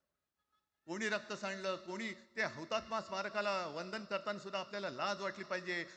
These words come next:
अरे, त्यांनी तर रक्त सांडलं, बलिदान केलं, पण त्यांनी रक्त सांडून मिळून गेलेली मुंबई जर का आपण राखू शकणार नसू, तर आपल्याला लाज वाटली पाहिजे, शरम वाटलं पाहिजे. म्हणून त्या रक्ताची शपथ घेऊन मुंबई आणि मराठीच्या रक्षणासाठी आपल्याला उभं राहायला पाहिजे.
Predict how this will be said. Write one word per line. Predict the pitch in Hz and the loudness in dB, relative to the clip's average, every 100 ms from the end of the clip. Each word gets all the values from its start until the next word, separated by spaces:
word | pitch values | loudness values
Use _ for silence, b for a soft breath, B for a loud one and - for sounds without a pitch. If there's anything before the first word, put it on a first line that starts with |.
| B | B
अरे, | 185 | 0
त्यांनी | 220 190 202 | 0 0 -2
तर | 233 233 | 0 2
रक्त | 196 190 226 | 2 0 -2
सांडलं, | - 214 208 202 | 0 0 2 0
बलिदान | 165 190 202 277 277 | 0 0 4 2 4
केलं, | 247 220 190 | 4 6 6
पण | 180 - - 202 | 4 -2 -6 -2
त्यांनी | 220 220 | 0 0
रक्त | 180 254 254 | 2 2 0
सांडून | 220 233 220 226 | 0 2 2 0
मिळून | 185 208 233 | 0 -2 -2
गेलेली | 214 220 220 | 0 0 0
मुंबई | 170 180 202 220 | -2 -4 -2 0
जर | 202 | 0
का | 208 214 | 0 0
आपण | 214 196 | 0 0
राखू | 165 185 220 | 2 2 -2
शकणार | 220 208 202 | -4 0 0
नसू, | 180 180 208 190 143 - - _ _ _ _ _ _ _ _ _ _ _ _ _ _ _ _ _ _ _ _ _ _ _ _ _ 131 | -2 -4 0 2 0 -6 -20 _ _ _ _ _ _ _ _ _ _ _ _ _ _ _ _ _ _ _ _ _ _ _ _ _ -12
तर | |
आपल्याला | 131 143 147 127 | -12 -8 -6 -6
लाज | 98 143 160 156 | -2 0 0 -2
वाटली | 151 156 | -6 -6
पाहिजे, | 151 147 147 | -6 -6 -6
शरम | - 147 170 | -8 -4 -4
वाटलं | 147 143 151 | -2 -2 -2
पाहिजे. | 147 143 | -4 -4
म्हणून | 143 156 151 | -6 -6 -2
त्या | 143 | 0
रक्ताची | 143 147 180 185 | 0 0 -2 -4
शपथ | 156 156 185 | -8 -6 -4
घेऊन | 160 117 165 196 | -6 -4 -4 -4
मुंबई | 160 170 170 | -6 -2 0
आणि | 170 | 0
मराठीच्या | 156 143 160 - - 139 | -2 -2 -2 -2 -4 -4
रक्षणासाठी | 139 147 143 139 135 | -4 -8 -8 -8 -10
आपल्याला | 123 127 120 | -8 -8 -8
उभं | 113 | -8
राहायला | 107 98 | -8 -10
पाहिजे. | 95 92 85 | -12 -16 -20